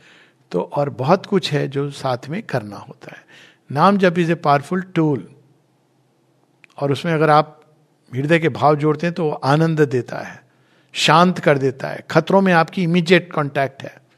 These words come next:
और शरीर पर उसका प्रभाव होता है। लेकिन रूपांतरण केवल divine mother की जो शक्ति है, वो कब उतरेगी, किस कारण से उतरेगी, वो तो मैकेनिकल किसी process में बंधी नहीं है, ना हमको बांधना चाहिए।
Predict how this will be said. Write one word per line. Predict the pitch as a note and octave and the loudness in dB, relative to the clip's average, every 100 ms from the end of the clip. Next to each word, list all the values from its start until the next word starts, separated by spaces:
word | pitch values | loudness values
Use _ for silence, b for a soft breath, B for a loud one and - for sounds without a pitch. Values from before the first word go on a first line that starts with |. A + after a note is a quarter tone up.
| _ _ _ _ _ _ - | _ _ _ _ _ _ -2
और | D#3 F#3+ - | 0 0 -2
शरीर | - - D3 D3 - | -6 0 0 0 -4
पर | C#3 | -8
उसका | - F#3+ | -6 -10
प्रभाव | - A2 G#2+ A#2+ | -8 -12 -10 -10
होता | B2+ - | -14 -18
है। | - _ _ _ _ _ _ _ | -20 _ _ _ _ _ _ _
लेकिन | - C3+ A#2+ | -16 -12 -6
रूपांतरण | C3+ F3 F#3 F3+ F3+ G3 A#3+ - | -4 0 0 0 -2 -4 -6 -6
केवल | C#3+ C#3 F#3 | -6 -4 -4
divine | F#3+ C#3+ C3 C3 C#3+ | -4 -4 -4 -6 -8
mother | B2 A#2 C3 | -8 -8 -10
की | B2+ D3+ | -10 -14
जो | C3+ | -12
शक्ति | D#3+ - B2 - - | -10 -12 -14 -16 -16
है, | - | -12
वो | C#3+ B2 E3+ F#3+ F#3+ | -10 -4 -4 -2 2
कब | E3+ | 2
उतरेगी, | G#3+ G#3 F#3+ E3+ D#3 D#3+ - _ b b b b b b _ _ _ | 2 0 2 0 -2 -10 -12 _ b b b b b b _ _ _
किस | - F3+ | 2 2
कारण | - E3+ F3 F#3 | 4 4 4 4
से | - E3+ | 0 -2
उतरेगी, | D3+ D3+ D3 C#3 C3+ C#3 - _ _ _ _ E3 | -2 -2 -2 -2 -6 -10 -18 _ _ _ _ -8
वो | D#3 | -6
तो | - | -4
मैकेनिकल | D#3+ C#3 F3 G3 G3+ G3 | -4 -4 -2 -2 0 -2
किसी | - F3 A#3+ | -2 -2 -2
process | F#3+ D#3+ B2+ E3 - | 0 0 -2 -6 -8
में | E3 | -6
बंधी | A#2 B2+ F3 | -4 -2 -2
नहीं | D3+ C3+ | -2 -6
है, | B2 | -10
ना | C3 C3 | -6 -6
हमको | D3+ D#3+ | -6 -6
बांधना | C3+ A#2 B2 C#3+ | -6 -6 -6 -6
चाहिए। | C3+ D3+ C#3+ | -8 -12 -14